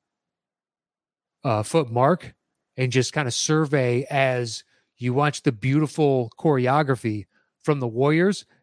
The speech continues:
zip around screens, back screens, uh, cuts, um, pin downs, drag screens, whatever the case is. And Dre is just sitting there watching all the action unfold,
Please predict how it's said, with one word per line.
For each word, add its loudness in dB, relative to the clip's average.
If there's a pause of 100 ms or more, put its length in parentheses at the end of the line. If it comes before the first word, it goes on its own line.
zip -2
around 2
screens, -2
back 0
screens, -2 (440)
uh, -4 (440)
cuts, -2 (500)
um, -4 (840)
pin 0
downs, -2 (880)
drag 2
screens, 0
whatever 2
the 2
case 2
is. 2
And -6
Dre 2
is 0
just -2
sitting 0
there -2
watching -2
all -2
the -2
action 0
unfold, -4